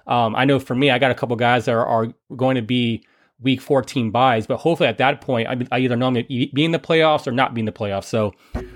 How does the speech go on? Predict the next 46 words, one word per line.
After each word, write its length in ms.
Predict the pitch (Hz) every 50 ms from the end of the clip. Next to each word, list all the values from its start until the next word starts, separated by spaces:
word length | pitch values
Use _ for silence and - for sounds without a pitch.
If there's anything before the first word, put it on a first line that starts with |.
| - - -
we'll 100 | - 127
definitely 340 | 123 160 156 - 165 135 127
see 180 | - - 151
about 280 | 135 120 127 120 120 -
that. 220 | 135 123 117 110 -
But 120 | 120 110
I 100 | 123 139
really 260 | 143 143 147 151 147
like 220 | 135 143 135 135 -
Tom 240 | - 135 131 123 117
Brady. 380 | 123 123 117 123 120 110 113 _ _ _ _ _ _ _ _ -
You 80 | 139
know, 160 | 127 123 120
if 160 | 127 135 120 -
I 140 | 139 143
could 140 | 143 - 143
have, 520 | 120 123 143 135 131 131 127 120 110 - _ _ _ _ _ _ _ _ _ _ -
there's 160 | 139 - -
two 240 | - - 180 175 165
guys 380 | 143 143 139 131 120 120 110
that 120 | - 139 127
I 60 | 123
would 140 | 120 123 117
want 180 | 113 131 131
on 100 | 127 131
the 60 | 123
Bucs 280 | 107 120 117 113 - -
right 160 | 120 107 -
now. 240 | 117 110 104 101 101 _ _ _ _ _ _ _ _ _ _ _ _ _ _ _ -
One 320 | 226 139 131 135 147 156
is 100 | 156 143
Tom 320 | - - 127 139 135 139 131
Brady, 400 | 123 113 113 107 113 117 - _ _ _ _ _ _ _ _
uh, 240 | - 120 117 113 107
just 160 | 104 - 147
because 320 | 156 156 - - 151 123 110
all 220 | - 127 127 135
the 80 | 143 139
talent 280 | - - - 131 131
that 60 | - 127
he 60 | 117
has 120 | 127 120
around 340 | 127 117 123 120 120 120 117
him. 160 | 120 120 127 -
I 80 | 120 117
mean, 340 | 117 117 117 113 110 104